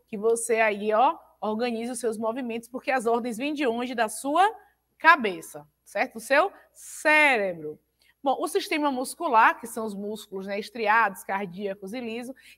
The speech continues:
que é a parte de dentro aqui, né, tem os ossos e tem os músculos, depois tem a pele. E o esqueleto interno, que formam o que? A sua estrutura, que foi o exemplo que a Pro deu lá de Josefina, que se a gente não tivesse esqueleto, a gente seria o quê, ó?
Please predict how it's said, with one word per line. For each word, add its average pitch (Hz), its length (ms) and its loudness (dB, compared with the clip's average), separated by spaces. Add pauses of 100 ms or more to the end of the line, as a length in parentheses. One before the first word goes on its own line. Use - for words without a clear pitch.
que 277 120 2
é 269 40 10
a 262 120 8
parte 233 420 2
de 269 200 -2
dentro 240 500 0
aqui, 208 240 -6
né, 240 100 -4
tem 214 180 -8
os 214 200 -6
ossos 226 320 0
e 262 80 -8
tem 262 120 -8
os 330 160 -6
músculos, 277 460 -6
depois 294 300 -4
tem 277 180 -2
a 320 100 4 (520)
pele. 185 400 -2 (460)
E 381 140 4
o 392 60 2
esqueleto 339 500 0
interno, 262 500 0
que 294 140 -6
formam 294 320 0
o - 20 -6
que? 277 100 -4
A 254 120 -2
sua 285 400 -2
estrutura, 240 920 -6 (400)
que 302 180 2
foi 294 180 4
o 302 80 6
exemplo 285 360 0
que 302 60 -6
a 294 80 2
Pro 285 160 -2
deu 262 160 0
lá 269 80 4
de 269 100 -4
Josefina, 285 720 -2 (300)
que 285 80 -10
se 320 100 -6
a 311 40 -2
gente 311 100 -8
não 320 100 -6
tivesse 262 300 -2
esqueleto, 226 340 -2
a 269 40 -4
gente 240 100 -10
seria 262 240 0
o 269 60 -6
quê, 233 180 4
ó? 277 100 8